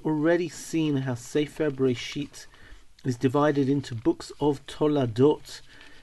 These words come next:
Uh, these are the, if you want, chapter headings of Sefer Bereshit. Already in chapter two, verse four, we had, um, we had there, Eile Toldot Hashamayim Va'aretz Bibara'am. The first book of Toladot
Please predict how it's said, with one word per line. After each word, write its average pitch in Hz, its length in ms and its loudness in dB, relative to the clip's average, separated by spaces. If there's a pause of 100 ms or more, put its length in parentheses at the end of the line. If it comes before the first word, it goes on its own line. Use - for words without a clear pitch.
(140)
Uh, 127 260 0
these 143 340 2
are 135 160 4
the, 117 420 2 (220)
if - 100 -10
you 131 80 2
want, 135 220 2
chapter - 320 -6
headings 127 360 0 (140)
of 127 220 0
Sefer 135 460 0
Bereshit. 113 680 -4 (480)
Already 147 400 4
in 135 120 2
chapter - 440 -8
two, 160 380 0
verse 123 380 0
four, 156 480 0 (280)
we 135 140 0
had, 131 460 0 (560)
um, 120 340 0 (1400)
we 117 120 -4
had 135 320 0
there, 139 360 4
Eile 165 300 8
Toldot 143 460 2
Hashamayim 143 580 0
Va'aretz 143 360 0
Bibara'am. 131 760 0
The 123 60 0
first 147 340 0
book 143 140 -6
of 127 160 -6
Toladot 135 840 2